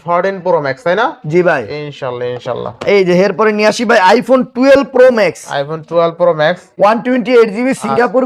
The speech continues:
Speaker 2: ভেরিয়েন্ট, ব্যাটারি হেলথ থাকবে এইটটি সেভেন,
Speaker 1: এইটটি সেভেন।
Speaker 2: বক্স সহ, এটার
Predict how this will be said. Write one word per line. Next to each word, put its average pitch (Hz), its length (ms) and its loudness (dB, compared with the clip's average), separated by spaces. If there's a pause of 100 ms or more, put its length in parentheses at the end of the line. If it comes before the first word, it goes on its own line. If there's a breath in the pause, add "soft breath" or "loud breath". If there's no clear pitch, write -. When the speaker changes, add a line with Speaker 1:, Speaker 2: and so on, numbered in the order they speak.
Speaker 2:
ভেরিয়েন্ট, 247 360 4 (380)
ব্যাটারি 208 360 2
হেলথ 240 180 4
থাকবে 247 180 4 (280)
এইটটি 233 280 -2 (200)
সেভেন, 233 260 4 (220)
Speaker 1:
এইটটি 143 200 -12
সেভেন। 147 160 -6
Speaker 2:
বক্স 233 300 2
সহ, 262 140 4 (160)
এটার 220 160 -2